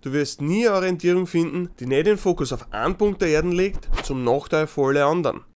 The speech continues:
Die einzige unvoreingenommene Darstellung der Erden ist ein Globus. Und bis nicht einen Weg finden, wie man ein dreidimensionales Objekt mit einer zweidimensionalen Fläche kombinieren kann, ist besser, wir lassen Karten Karten sein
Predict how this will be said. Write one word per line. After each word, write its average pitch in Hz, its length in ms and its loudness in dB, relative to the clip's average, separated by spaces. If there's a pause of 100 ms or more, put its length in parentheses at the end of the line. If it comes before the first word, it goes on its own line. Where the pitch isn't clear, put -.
(140)
Die - 100 -2
einzige 202 540 0
unvoreingenommene 190 920 0
Darstellung 180 500 2
der 170 120 -2
Erden 156 420 0
ist 143 180 -6
ein 156 100 -2
Globus. 170 600 -2 (100)
Und 139 160 -8
bis 240 240 -2
nicht 208 140 2
einen 175 160 0
Weg 143 200 -4
finden, 160 460 -2
wie 143 80 0
man 131 180 0
ein - 60 -12
dreidimensionales 156 880 0
Objekt 135 380 -4
mit 127 120 -6
einer 113 220 -4
zweidimensionalen 156 840 -2
Fläche 170 440 -4
kombinieren 185 460 0
kann, 185 280 -2 (240)
ist - 140 -10
besser, 208 560 -2
wir 147 100 -2
lassen 117 380 -2
Karten 110 480 -2
Karten 165 340 0
sein 170 300 -4